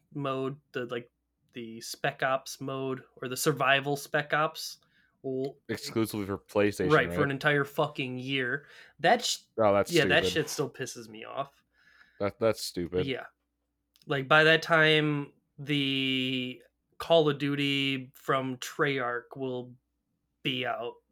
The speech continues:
Speaker 1: and no one's gonna care about Modern Warfare. I mean, no one's already gonna care about Modern Warfare in, like, another month.
Speaker 2: I thought, I thought this was made by Treyarch. No, this is Infinity
Speaker 1: Yeah.
Speaker 2: Ward. This,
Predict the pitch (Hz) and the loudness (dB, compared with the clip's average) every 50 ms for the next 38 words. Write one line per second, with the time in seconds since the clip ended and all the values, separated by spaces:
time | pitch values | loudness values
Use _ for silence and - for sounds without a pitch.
0 | _ _ - 139 131 131 127 131 135 131 131 131 127 127 - 135 123 120 - - | _ _ -6 -4 -2 -2 -2 -2 -2 -4 -4 -4 -6 -8 -8 -8 -8 -8 -8 -6
1 | 139 131 127 123 123 127 120 120 120 123 123 123 120 120 120 123 123 120 - - | -6 -4 -4 -4 -4 -4 -4 -6 -6 -6 -6 -6 -6 -6 -6 -6 -6 -8 -8 -8
2 | 127 123 127 - _ _ _ - 156 175 190 196 196 180 156 165 160 160 156 156 | -10 -10 -10 -12 _ _ _ 0 2 4 4 6 6 6 6 8 8 8 8 8
3 | 151 147 135 139 135 131 123 139 131 127 127 127 123 120 123 123 120 120 123 123 | 6 6 4 0 -2 -2 -2 -2 -2 -2 -2 -2 -4 -4 -4 -4 -4 -4 -6 -6
4 | 117 - - 131 123 123 123 123 127 - 131 123 123 120 117 117 123 131 123 117 | -6 -6 -6 -6 -4 -4 -6 -8 -8 -8 -6 -8 -8 -8 -8 -8 -6 -6 -6 -6
5 | 120 120 - 117 139 160 - 123 151 170 196 165 185 202 - 151 117 - - 107 | -6 -6 -4 0 0 0 2 2 2 2 2 2 0 -2 -2 -4 -6 -4 -2 0
6 | 98 98 92 90 87 - - 92 87 85 82 - _ _ _ - 135 135 139 156 | 0 2 2 0 0 0 0 -2 -2 -2 -6 -10 _ _ _ 2 6 6 6 6
7 | - 143 123 104 - 117 104 101 92 87 85 80 78 - _ _ _ _ _ _ | 6 2 0 2 2 2 2 4 2 2 0 0 -4 -10 _ _ _ _ _ _
8 | _ _ _ _ _ _ - 123 123 - | _ _ _ _ _ _ -6 -6 -6 -6